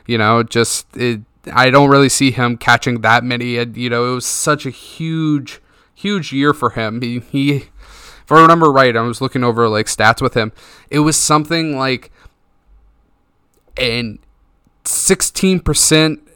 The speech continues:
increase in the amount of passes thrown his way. It was something ridiculous this last year, and most running backs that we see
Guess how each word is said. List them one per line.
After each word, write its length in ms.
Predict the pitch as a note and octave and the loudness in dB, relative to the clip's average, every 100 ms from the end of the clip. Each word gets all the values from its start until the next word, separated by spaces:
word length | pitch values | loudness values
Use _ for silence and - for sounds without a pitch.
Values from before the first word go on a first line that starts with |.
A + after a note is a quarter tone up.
| - | -6
increase 760 | C#3+ D#3 D#3 - D#3 E3 D#3 D3 | -2 0 0 0 0 0 0 -2
in 120 | C3+ | -2
the 100 | B2+ | -2
amount 460 | B2 A#2 A#2 C#3 | -2 2 4 4
of 100 | C3+ | 2
passes 540 | - A#2+ A#2+ B2 D3+ - | 0 2 4 2 -2 -2
thrown 280 | C3 C3 C#3 | 2 2 2
his 200 | C3+ B2+ | 0 0
way. 200 | C#3+ G3 | 0 2
It 60 | |
was 140 | F#3 - | 2 0
something 320 | G#3+ A#3+ A3 | -2 -2 -2
ridiculous 640 | G3+ G#3+ A#3 - B2+ G#2 | 0 0 -2 -2 -2 -4
this 180 | G#2+ - | -8 -4
last 260 | G#2+ G#2 - | -4 -4 -6
year, 240 | A2+ B2 | -4 -2
and 160 | B2 B2 | -2 -2
most 480 | D3+ D#3+ - - _ _ - | -2 -2 -10 -20 _ _ -2
running 240 | D3+ E3+ | 0 0
backs 200 | B2+ - | -6 -8
that 100 | C3 | -10
we 100 | C3+ | -10
see 380 | - E3+ D3+ | -8 -6 -6